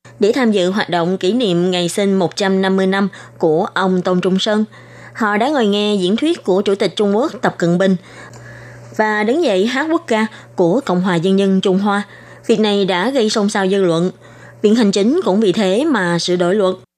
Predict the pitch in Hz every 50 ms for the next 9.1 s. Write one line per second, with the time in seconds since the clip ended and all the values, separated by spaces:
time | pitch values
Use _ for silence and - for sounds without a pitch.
0 | _ - - 233 247 311 339 254 175 170 175 185 - 208 196 - 202 202 254 247
1 | 180 175 180 180 180 202 254 320 311 240 208 196 - 285 277 - 180 175 170 170
2 | 190 254 339 - - - 180 180 180 175 175 170 165 160 160 147 175 170 - -
3 | - - - 165 165 160 170 208 247 220 185 226 233 214 196 185 - - - -
4 | - - 196 165 - - - 170 160 160 196 240 214 170 196 214 190 170 170 -
5 | - - - - - - _ _ _ _ _ _ _ _ _ _ _ - - -
6 | - - 233 226 226 226 226 226 220 240 247 247 302 320 320 254 190 175 190 254
7 | 330 349 - - - - - - 185 185 190 196 196 185 - - 233 254 320 359
8 | - - 185 185 175 175 202 254 285 233 208 202 202 202 196 180 180 180 190 196
9 | 208